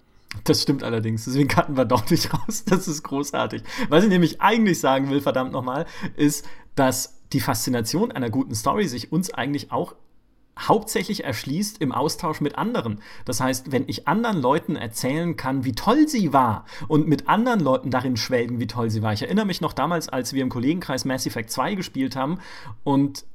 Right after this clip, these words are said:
wir dann ungefähr alle gleichzeitig an der Stelle waren, wo Mordin Solus sein tolles Lied singt. Oder wie wir alle zusammen Portal gespielt haben, natürlich mit der fantastischen glados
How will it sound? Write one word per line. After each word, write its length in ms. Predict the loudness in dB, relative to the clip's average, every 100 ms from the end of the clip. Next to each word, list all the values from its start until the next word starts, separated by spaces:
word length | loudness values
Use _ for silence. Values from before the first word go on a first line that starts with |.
| -2
wir 120 | 4
dann 100 | 4
ungefähr 420 | 6 6 6 4 2
alle 120 | 2
gleichzeitig 540 | 0 -2 0 -2 -2
an 100 | -2
der 180 | 0 0
Stelle 360 | 0 2 2 2
waren, 280 | 0 0 -4 -8 -14 -2
wo 320 | 4 6 4
Mordin 400 | 4 4 6 4
Solus 540 | 4 4 6 4 2
sein 240 | -2 -2 0
tolles 280 | 2 2
Lied 280 | 2 0 0
singt. 400 | -2 -2 -6 -14 2
Oder 220 | 8 10
wie 100 | 10
wir 120 | 6 2
alle 180 | -2
zusammen 300 | -2 -2 -2
Portal 360 | 2 2 2 0
gespielt 380 | -2 0 0 2
haben, 100 | 0
natürlich 300 | 0 -2 -2
mit 80 | -2
der 80 |
fantastischen 520 | -2 -2 -2 -2 -4 0
glados 440 | 2 4 2 0